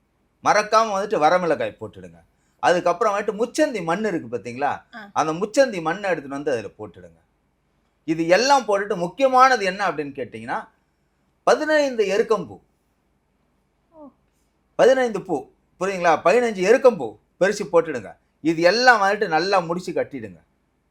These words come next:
Speaker 1: புரியுதுங்களா? யாருக்கு இது போல வந்துட்டு நெகட்டிவ், எனக்கு புள்ளி சூனியம் வச்சிருக்காங்க,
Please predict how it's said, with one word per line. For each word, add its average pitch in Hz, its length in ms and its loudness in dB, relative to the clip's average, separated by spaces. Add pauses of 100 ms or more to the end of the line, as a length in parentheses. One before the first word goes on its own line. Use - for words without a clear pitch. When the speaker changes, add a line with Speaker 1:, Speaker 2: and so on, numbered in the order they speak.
(420)
Speaker 1:
புரியுதுங்களா? 131 460 -2 (420)
யாருக்கு 214 480 6
இது 170 120 -6
போல 190 220 2
வந்துட்டு 180 320 -4
நெகட்டிவ், 165 360 -2
எனக்கு 151 200 -2
புள்ளி 196 200 -6
சூனியம் 147 400 -8
வச்சிருக்காங்க, 131 540 -4